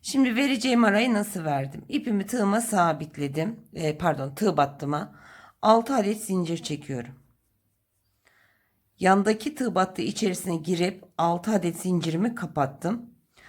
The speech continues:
Üç adet zincir çektim. Dönüş yaptım.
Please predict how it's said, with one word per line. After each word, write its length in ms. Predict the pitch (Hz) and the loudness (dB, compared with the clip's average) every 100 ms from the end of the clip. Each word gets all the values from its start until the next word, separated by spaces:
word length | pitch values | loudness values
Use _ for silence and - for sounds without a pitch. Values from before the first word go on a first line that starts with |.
| - _ _ _ _ _ _ _ - | -20 _ _ _ _ _ _ _ -4
Üç 220 | 311 302 | 0 2
adet 320 | 190 196 214 | 2 2 -2
zincir 420 | 185 175 160 156 | -2 0 0 -4
çektim. 580 | - 143 139 214 262 233 | -2 -4 -4 -6 -4 -2
Dönüş 400 | 175 170 - - | 0 0 -2 -2
yaptım. 680 | 139 127 - 180 233 - | -2 -2 -4 -2 -2 -4